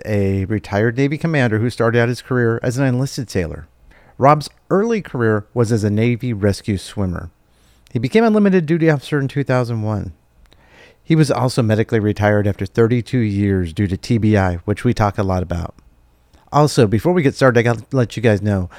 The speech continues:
we changed some things up with the studio here, and the audio is not as great as it should be.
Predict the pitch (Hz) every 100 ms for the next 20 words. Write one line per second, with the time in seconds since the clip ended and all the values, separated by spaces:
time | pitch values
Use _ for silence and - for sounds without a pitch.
0 | - - - - _ _ _ 135 135 -
1 | 165 160 156 131 151 147 120 131 - -
2 | 127 - 110 - 131 127 131 120 123 123
3 | 120 113 - 110 104 104 101 107 110 123
4 | 127 123 120 120 120 101 101 101 101 120
5 | 117 - 117 - 107 107 110 117 95 -
6 | - 160 135 160 151